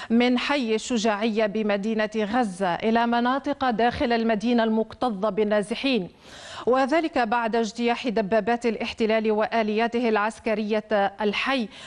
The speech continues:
بالتزامن مع قصف شديد للطيران الحربي على منازل المواطنين لليوم الثاني على التوالي، مما تسبب في سقوط عشرات الشهداء والمصابين.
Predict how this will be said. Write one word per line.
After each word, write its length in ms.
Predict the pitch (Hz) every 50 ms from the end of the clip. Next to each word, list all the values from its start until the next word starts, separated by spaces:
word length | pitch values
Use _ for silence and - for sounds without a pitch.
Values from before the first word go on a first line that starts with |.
| - - -
بالتزامن 840 | 185 220 208 - 247 220 220 - 254 233 214 208 202 202 190 196
مع 240 | 196 214 214 214 208
قصف 480 | 208 - 254 240 - - - - 196 185
شديد 500 | 175 - - 240 220 202 226 247 240 214
للطيران 720 | 226 208 196 214 226 226 - 226 214 208 208 233 233 226 226
الحربي 560 | 220 - - 240 208 202 185 226 254 269 262 - - - - - -
على 500 | - 202 214 233 240 247 240 233 226 - -
منازل 720 | 196 226 226 233 233 233 240 277 330 349 240 247 262 247
المواطنين 920 | 240 226 220 220 226 233 233 233 226 226 - 226 220 214 220 247 262 254 240
لليوم 480 | 226 214 208 202 202 220 220 220 220
الثاني 500 | 220 214 214 - - 247 240 226 226 220
على 240 | 208 190 202 214 220
التوالي، 600 | 214 220 - 226 220 240 277 269 240 185 170 - - _ _ _ _ _ _ _ _ _ _ _ - - - _ -
مما 460 | 180 202 202 208 214 208 208 214 214 247
تسبب 580 | 247 254 - - 262 220 190 202 196 202 214
في 160 | 208 - 220
سقوط 380 | 214 - 220 - - 226 220 -
عشرات 540 | 202 196 220 208 - - 214 208 220 214 220
الشهداء 580 | 208 - - 214 202 214 202 220 214 - 202
والمصابين. 800 | 208 196 208 202 196 196 208 - - 208 208 202 277 254 196 160